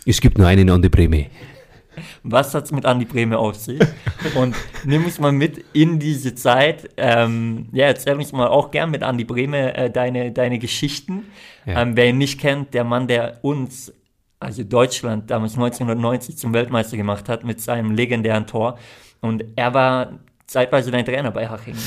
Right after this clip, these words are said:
Speaker 1: Naja, er war damals Trainer der ersten Mannschaft und ich war damals noch in der A-Jugend, äh, wie, äh, mit Sicherheit der ein oder andere tatsächlich, der jetzt gerade auch zuhört, ja?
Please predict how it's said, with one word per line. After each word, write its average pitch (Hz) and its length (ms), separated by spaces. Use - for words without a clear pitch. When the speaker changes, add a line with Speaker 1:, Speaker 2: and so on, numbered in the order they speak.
Speaker 1:
Naja, 107 260
er 117 200
war 107 120
damals 113 320
Trainer 113 220
der 107 120
ersten 110 260
Mannschaft 104 500
und 101 140
ich 95 140
war 98 100
damals 101 300
noch 101 120
in 98 80
der 92 120
A-Jugend, 101 600
äh, 92 480
wie, 90 340
äh, 87 340
mit 98 220
Sicherheit 156 280
der 98 100
ein 113 180
oder 98 220
andere 156 380
tatsächlich, 123 440
der 110 120
jetzt 110 180
gerade 104 260
auch 107 100
zuhört, 82 500
ja? 117 280